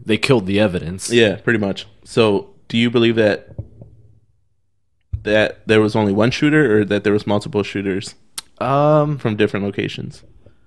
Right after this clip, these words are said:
Speaker 1: I'm
Speaker 2: 'Cause
Speaker 1: gonna
Speaker 2: it's kinda hard to, like,
Speaker 1: That one's kinda hard. I
Speaker 2: in a
Speaker 1: think
Speaker 2: moving vehicle
Speaker 1: from
Speaker 2: to shoot him twice.
Speaker 1: from what I remember of the theory when I looked it up, like, years ago. <laughs>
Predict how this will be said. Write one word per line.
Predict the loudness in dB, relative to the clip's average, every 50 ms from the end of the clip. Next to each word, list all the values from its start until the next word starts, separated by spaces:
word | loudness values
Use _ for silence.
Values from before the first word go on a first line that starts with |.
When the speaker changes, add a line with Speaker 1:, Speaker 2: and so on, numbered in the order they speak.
| _ -18 -18 -18 -18 -18 -20 -20 -20 -20 -20 _ _ -6
Speaker 1:
I'm | -2 0 2
Speaker 2:
'Cause | 4 4
Speaker 1:
gonna | 4 4
Speaker 2:
it's | 2
kinda | 0 0 0 0 -2
hard | 0 0 0 0 0
to, | -2 -2
like, | 0 2 2 2 2 0 -4 -2
Speaker 1:
That | 0 2 2
one's | 4 2 0 0
kinda | 0 0 0 0 2
hard. | 2 2 2 4 2 2 0 -2 -2
I | 0
Speaker 2:
in | 2 4
a | 4
Speaker 1:
think | 4 4
Speaker 2:
moving | 4 2 2 0 2
vehicle | 2 2 2 2 2 -2 -2 -2 -2 -2 -4 -10
Speaker 1:
from | -10 -4 -2 0 2 2 0 0 0 -2 -2 -2 -2 -4
Speaker 2:
to | -4 -6
shoot | -4 -2 0 0
him | 0 -2
twice. | -2 0 0 2 0 0 -2 -8 -20 -20 -20 -20 -20 _ _ _ _ _ _ _ _ _ _ _ _ _ _ _ _ _ _ _ _ _ _ _ _ _ _ _ _ _ _ _ _
Speaker 1:
from | -4 -2 0 0
what | 2 2 4
I | 4
remember | 2 2 2 2 2 2 2 2
of | 0 0
the | -4
theory | -2 0 2 4 4 4 4 4 2 2 0 -4 -8 -18 _ _ _ _ _ _
when | -10 -4 -2 0
I | 2 2
looked | 2 2 0 0 2
it | 2
up, | 4 2 2 2
like, | -2 -4 -4 -6 -6
years | -4 0 2 2 2 2
ago. | 0 0 0 0 0 -2 -4 -8 -14 -20 -20 _ _ _ _ _ _ _ _ _ _ -18
<laughs> | -16